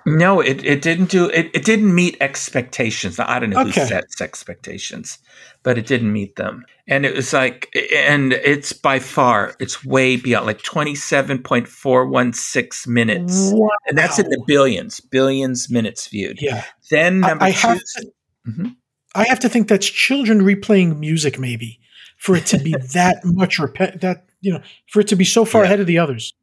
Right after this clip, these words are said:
Speaker 1: Yeah, I would think so too. And then Turning Red is number two, and that's at eleven point four two seven billion minutes viewed. So big
Speaker 2: Wow.
Speaker 1: jump.
Speaker 2: Wow.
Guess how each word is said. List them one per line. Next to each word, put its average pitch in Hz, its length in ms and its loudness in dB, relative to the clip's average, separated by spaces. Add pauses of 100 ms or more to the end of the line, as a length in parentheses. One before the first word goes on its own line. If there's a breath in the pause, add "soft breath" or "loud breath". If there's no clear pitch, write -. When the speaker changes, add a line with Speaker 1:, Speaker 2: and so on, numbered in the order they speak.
Speaker 1:
Yeah, 120 360 2
I 135 160 0
would 135 160 0
think 120 240 -6
so 98 200 -4
too. 95 460 -8
And 135 140 -2
then 143 140 -2
Turning 170 500 -2
Red 143 500 2 (220 loud breath)
is 139 180 -4
number 143 240 -2
two, 202 240 0
and 131 100 2
that's 160 220 0
at 139 100 0
eleven 135 460 0
point 143 340 0
four 135 280 0
two 131 260 -6
seven 131 560 0 (300 soft breath)
billion 101 500 0
minutes - 640 -6 (100)
viewed. 69 380 -10 (260)
So - 140 0
big 190 440 0
Speaker 2:
Wow. - 140 -18
Speaker 1:
jump. 135 380 0 (960)
Speaker 2:
Wow. - 180 -12